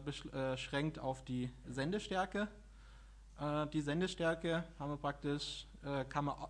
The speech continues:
in dem I C selbst auch nicht messen. Von daher haben wir uns halt einen Workaround überlegt, der I C kann praktisch in vier unterschiedlichen Sendestärken Daten aussenden.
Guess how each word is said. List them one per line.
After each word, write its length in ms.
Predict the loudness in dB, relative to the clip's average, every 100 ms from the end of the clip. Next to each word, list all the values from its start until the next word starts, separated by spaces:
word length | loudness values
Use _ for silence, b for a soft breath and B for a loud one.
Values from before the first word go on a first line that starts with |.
| 0
in 140 | 2
dem 140 | 4 2
I 120 | -2
C 260 | 2 2
selbst 340 | 2 0 -2 -2
auch 140 | 0
nicht 220 | 0 0
messen. 420 | -2 -2 -2 -2 -2
Von 160 | -6 -4
daher 240 | 0 2
haben 140 | 2 2
wir 60 |
uns 120 | 2 2
halt 140 | 2
einen 120 | 2
Workaround 460 | 2 2 6 6 6
überlegt, 480 | 4 4 4 2 -8 B B B B
der 320 | 2 4 4 0
I 80 |
C 280 | -2 2 4
kann 200 | 4 0
praktisch 380 | 2 0 2 0
in 80 | 0
vier 260 | 2 2
unterschiedlichen 560 | 4 2 2 2 0 0
Sendestärken 720 | 0 0 0 0 0 0 2
Daten 280 | 2 2 0
aussenden. 640 | 0 2 2 2 0 -4